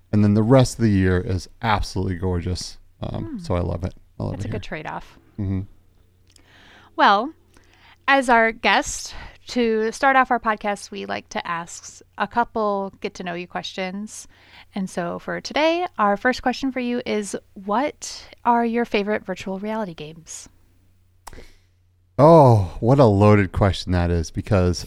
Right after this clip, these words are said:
Speaker 1: I
Speaker 2: <laughs>
Speaker 1: play a lot of V R games.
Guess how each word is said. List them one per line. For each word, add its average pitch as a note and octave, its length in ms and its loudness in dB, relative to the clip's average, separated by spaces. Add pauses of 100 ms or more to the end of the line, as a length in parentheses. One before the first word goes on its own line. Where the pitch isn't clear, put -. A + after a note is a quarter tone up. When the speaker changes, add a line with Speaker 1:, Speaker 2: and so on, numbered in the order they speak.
(120)
Speaker 1:
I A2+ 160 4
Speaker 2:
<laughs> - 20 -2
Speaker 1:
play F#2+ 520 4 (200)
a G#2 100 2
lot F2+ 680 -2
of G2+ 180 -2
V F#2 140 2
R F2+ 160 2
games. B2+ 460 0